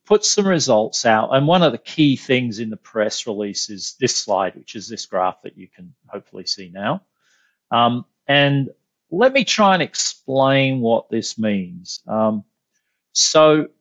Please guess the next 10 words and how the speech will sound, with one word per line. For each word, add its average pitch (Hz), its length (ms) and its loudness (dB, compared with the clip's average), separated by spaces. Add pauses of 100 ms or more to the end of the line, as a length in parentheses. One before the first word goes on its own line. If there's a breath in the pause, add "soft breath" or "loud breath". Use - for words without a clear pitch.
(180)
the 156 180 2
left-hand 190 840 2
graph 95 720 0 (260)
is 117 520 0 (360)
literally 123 1120 0 (560)
how 151 380 0
much 135 440 0
of 113 160 -10
the 110 100 -4
sulfur - 960 -4